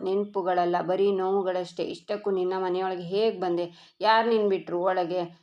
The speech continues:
ಮನೆ ಹೊಸ್ತಿಲ್ ತೊಳಿಬಾರ್ದು. ಏನೇ ಮಾತಾಡೋದಿದ್ರು ಮನೆ ಆಚೆ ಇಟ್ಕೊ, ಮನೆ ಒಳಗಲ್ಲ. ಮೊದ್ಲು ಹೋಗು" ಅಂತ ತಿರುಗುವಾಗ ಅಲ್ಲಿ ಸೀಮಾ ಇರಲ್ಲ. "ಸೀಮಾ, ಏ ಸೀಮಾ" ಅಂತ ಕೂಗ್ತಾ, "ಸೀಮಾ ನಿಜವಾಗ್ಲೂ ಬಂದಿದ್ಲಾ ಅಥವಾ ನನ್ ಭ್ರಮೆನಾ?" ಅಂತ ಸೀಮಾನ ಕರೀತಾ ಹೋಗ್ತಾನೆ ದತ್ತ.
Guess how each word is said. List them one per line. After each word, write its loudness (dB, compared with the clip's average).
ಮನೆ 2
ಹೊಸ್ತಿಲ್ 2
ತೊಳಿಬಾರ್ದು. 2
ಏನೇ 2
ಮಾತಾಡೋದಿದ್ರು 0
ಮನೆ 0
ಆಚೆ -2
ಇಟ್ಕೊ, -4
ಮನೆ 0
ಒಳಗಲ್ಲ. 2
ಮೊದ್ಲು 0
ಹೋಗು" 4
ಅಂತ 0
ತಿರುಗುವಾಗ -2
ಅಲ್ಲಿ -2
ಸೀಮಾ -2
ಇರಲ್ಲ. 0
"ಸೀಮಾ, 4
ಏ 4
ಸೀಮಾ" 2
ಅಂತ 0
ಕೂಗ್ತಾ, -4
"ಸೀಮಾ -2
ನಿಜವಾಗ್ಲೂ 0
ಬಂದಿದ್ಲಾ -2
ಅಥವಾ -2
ನನ್ -2
ಭ್ರಮೆನಾ?" 0
ಅಂತ -4
ಸೀಮಾನ -2
ಕರೀತಾ -4
ಹೋಗ್ತಾನೆ -6
ದತ್ತ. -6